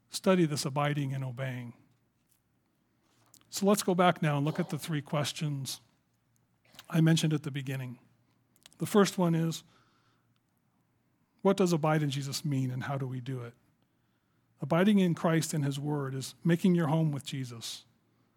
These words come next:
It's very similar to being filled with the Spirit. It assures us of answered prayer and inti-, intimacy with Jesus.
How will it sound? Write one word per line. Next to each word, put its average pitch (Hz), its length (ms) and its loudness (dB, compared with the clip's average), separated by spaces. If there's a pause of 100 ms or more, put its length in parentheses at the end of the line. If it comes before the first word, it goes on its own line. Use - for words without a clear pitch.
(180)
It's - 80 -20
very 170 240 4
similar 175 380 4
to 151 100 -2
being 139 220 -2
filled 151 300 -2
with 139 140 -10
the 123 60 -14
Spirit. 127 480 -8 (800)
It 160 120 0
assures 196 360 4
us 185 200 2
of 165 180 -4
answered 160 400 0
prayer 135 540 -6
and 147 100 -2
inti-, 156 580 -4
intimacy 151 540 -2
with 135 160 -10
Jesus. 135 600 -12